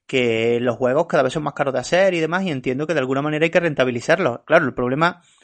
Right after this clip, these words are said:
está en que cuando comparas eso con Game Pass, pues todo queda a un muy segundo plano. Pero la venta tradicional de videojuegos, al precio que se han estado lanzando, es posible que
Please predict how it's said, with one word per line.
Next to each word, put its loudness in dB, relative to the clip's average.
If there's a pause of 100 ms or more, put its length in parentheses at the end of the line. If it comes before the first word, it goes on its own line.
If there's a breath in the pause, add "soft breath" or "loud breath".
(180 soft breath)
está 2
en -2
que -2
cuando 0
comparas 2
eso -4
con 0
Game 0
Pass, 0
pues -8 (320)
todo 2
queda 6
a 8
un 0
muy -2
segundo 0
plano. 0 (560 soft breath)
Pero 6
la 4
venta 2
tradicional -2
de 2
videojuegos, 0
al 0
precio 0
que -4
se -4
han 0
estado -2
lanzando, -2
es -2
posible -4
que -6